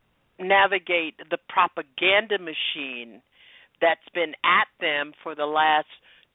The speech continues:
twelve years around what slaves escaped and what slaves didn't escape? <laughs> You know,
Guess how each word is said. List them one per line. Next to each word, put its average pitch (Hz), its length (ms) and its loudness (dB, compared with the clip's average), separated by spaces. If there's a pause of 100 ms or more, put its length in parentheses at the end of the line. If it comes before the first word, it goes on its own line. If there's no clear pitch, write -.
(120)
twelve 202 340 4 (140)
years 147 720 -8 (840)
around 165 1200 0 (420)
what 226 240 0 (200)
slaves 214 380 0
escaped 214 640 -2
and 180 140 -8
what 202 140 -4 (120)
slaves 202 300 -2 (120)
didn't 202 280 -4
escape? 131 540 -6
<laughs> - 0 - (1120)
You 254 180 -8
know, 202 220 -4